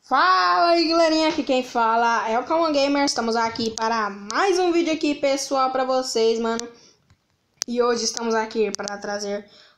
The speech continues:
mais um episódio da nossa série da Minecraft um ponto zero. Eita, um ponto zero ponto seis aqui pro canal. E, mano, hoje vai ser uma coisa bem legal.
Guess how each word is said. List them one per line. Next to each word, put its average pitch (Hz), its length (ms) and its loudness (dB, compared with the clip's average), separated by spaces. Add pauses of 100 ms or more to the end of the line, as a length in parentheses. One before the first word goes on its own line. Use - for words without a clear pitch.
mais 214 480 -4
um 359 80 0
episódio 285 500 0
da 269 140 -2
nossa 277 300 0
série 240 420 0
da 240 240 2
Minecraft 233 1300 -4
um 370 320 2 (140)
ponto 349 480 -2
zero. 208 760 -6 (640)
Eita, 240 400 -8 (220)
um 247 140 -10
ponto 269 200 -2
zero 262 240 0
ponto 285 220 -2
seis 247 540 -2
aqui 247 160 -2
pro 214 100 -10
canal. 208 400 -4 (1040)
E, - 80 -2
mano, 339 300 2
hoje - 1120 -4
vai 254 80 -4
ser 254 140 -4
uma 233 80 -6
coisa 226 380 -6 (240)
bem 208 380 -2
legal. - 300 -6